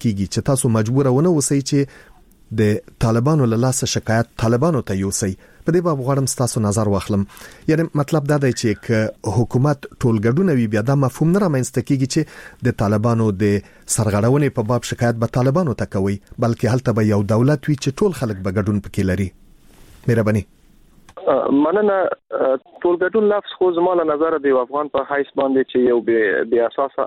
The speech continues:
Speaker 2: او آفاقي لفظ دی، محتوا یې ډېره ضعیفه ده. نو شل کاله دلته په، اه، اشغال او استعمار حاکمیت درلود. اه، چا پوښتنه وکړه چې په دې حکومت کې ولې تاسو طالبان او د طالبانو طرفدارانو ته ونډه نه ده ورکړې؟ دا ډېره بې انصافي وه.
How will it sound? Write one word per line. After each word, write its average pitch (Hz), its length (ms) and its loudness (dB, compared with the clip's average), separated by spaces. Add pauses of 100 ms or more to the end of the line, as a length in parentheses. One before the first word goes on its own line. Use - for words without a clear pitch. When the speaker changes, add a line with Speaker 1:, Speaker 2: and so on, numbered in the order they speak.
(140)
Speaker 2:
او 120 300 0
آفاقي 110 360 -4
لفظ 143 300 0
دی، 123 80 2
محتوا 117 480 0
یې 113 60 -6
ډېره 117 200 2
ضعیفه 123 280 0
ده. 113 180 0 (680)
نو 147 100 2
شل 180 180 -2
کاله 170 300 0
دلته 156 240 -2
په، 139 140 -4
اه، 120 380 2
اشغال 147 360 0
او 131 160 0
استعمار 135 480 -2
حاکمیت 135 440 0
درلود. 131 360 2 (120)
اه، 117 400 2
چا 151 60 -2
پوښتنه 143 400 -4
وکړه 131 260 -4
چې 131 120 -2
په 123 60 0
دې 117 300 2
حکومت 127 320 -2
کې 120 160 0
ولې 120 220 0
تاسو 120 180 -4 (120)
طالبان 117 360 0
او 110 80 2
د 107 120 -4
طالبانو 113 360 0
طرفدارانو 113 560 -2
ته 110 100 -2
ونډه 107 440 0
نه 104 60 0
ده 104 80 -2
ورکړې؟ 104 360 0
دا 123 140 0
ډېره 113 280 0
بې 98 80 -2
انصافي 95 340 -4
وه. - 180 0